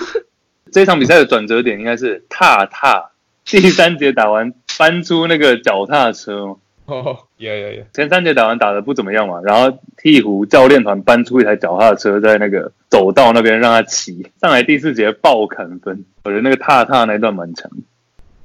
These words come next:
Speaker 2: 没有啊，我觉得那个三分四投四中，那个有点，有点运气的成分啊。然后再加上马刺根本没在守他的三分，因为大家就不觉得他，
Speaker 1: 是。
Speaker 2: 不觉得他有那个投射的能力，所以他就连进了四颗。OK，但我觉得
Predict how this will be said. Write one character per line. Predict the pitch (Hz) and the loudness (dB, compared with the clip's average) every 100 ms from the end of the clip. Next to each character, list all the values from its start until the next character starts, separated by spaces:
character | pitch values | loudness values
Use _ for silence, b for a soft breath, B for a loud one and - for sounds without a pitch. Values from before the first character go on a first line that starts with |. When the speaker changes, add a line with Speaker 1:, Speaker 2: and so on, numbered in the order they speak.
| _ - | _ -6
Speaker 2:
没 | 165 | -2
有 | |
啊， | 160 123 | 0 0
我 | 117 | -2
觉 | 127 | -2
得 | |
那 | 175 | -2
个 | 180 160 127 | 0 0 0
三 | 123 - 170 180 | -6 -6 -6 -4
分 | 170 165 170 - 87 | -4 -4 -8 -14 _
四 | - 185 139 | -14 -10 -6
投 | 113 | -6
四 | 110 147 | -6 -6
中， | 131 123 123 | -4 -4 -2
那 | |
个 | 131 | -4
有 | 110 110 | -4 -4
点， | 104 92 - _ | -6 -8 -14 _
有 | 131 131 | -4 -2
点 | 147 | -2
运 | 147 | -4
气 | 127 143 | -6 -6
的 | 110 | -6
成 | 104 95 | -10 -14
分 | 110 95 | -12 -12
啊。 | 101 | -8
然 | 113 | -6
后 | 127 | -4
再 | 135 143 | -2 0
加 | 139 143 | 0 0
上 | 139 120 117 _ - | -2 -4 -10 _ -6
马 | 110 | -6
刺 | 110 156 | -4 -2
根 | 156 | -2
本 | 117 | 0
没 | 101 | -2
在 | 117 | -4
守 | 120 95 | -4 -6
他 | 98 98 | -6 -6
的 | 95 | -6
三 | 95 92 | -10 -10
分， | 101 95 | -12 -14
因 | _ 131 | _ -4
为 | |
大 | 131 | 0
家 | 127 | 2
就 | 131 | 0
不 | 117 | -4
觉 | 101 | -8
得 | 98 | -6
他， | 101 98 | -2 -4
Speaker 1:
是。 | 104 - _ - | -4 -16 _ -6
Speaker 2:
不 | 196 | 0
觉 | 170 | 4
得 | |
他 | 190 | 4
有 | 147 | 4
那 | 147 | 2
个 | 151 | -2
投 | 117 110 | -2 -4
射 | 123 135 | 2 2
的 | |
能 | 110 92 98 | 2 -4 -6
力， | 101 107 - | -6 -8 -6
所 | 135 135 | 0 2
以 | 123 117 _ - | 2 -2 _ -8
他 | 131 | -2
就 | 139 | 0
连 | 120 107 | 2 0
进 | 110 117 | -2 -6
了 | 98 | -6
四 | - 110 | -8 -10
颗。 | 92 98 92 - | -10 -12 -12 -14
OK， | 104 98 101 123 | -14 -12 -6 2
但 | 190 | 4
我 | 143 | 4
觉 | 120 139 | 2 2
得 | 139 | 0